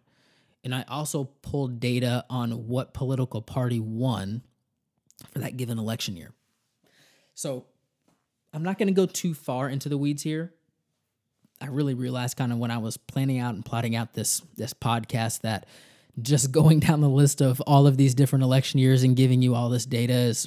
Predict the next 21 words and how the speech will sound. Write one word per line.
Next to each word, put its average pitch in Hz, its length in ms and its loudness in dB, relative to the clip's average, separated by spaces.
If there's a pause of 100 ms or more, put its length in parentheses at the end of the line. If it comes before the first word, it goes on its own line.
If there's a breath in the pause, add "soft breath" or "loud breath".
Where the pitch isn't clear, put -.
probably 131 520 2
one 123 160 2
of 123 60 2
the 120 60 2
most 113 200 0
boring 120 400 2
things 120 460 2
<laughs> - 200 -4
you 170 80 8
would 143 140 2
ever 123 180 0
listen 117 300 0
to, 139 240 6
and 117 100 4
you 117 100 4
would 117 80 2
just 113 220 0
shut 123 220 0
this 123 180 -2
off. 120 260 0
So 120 320 2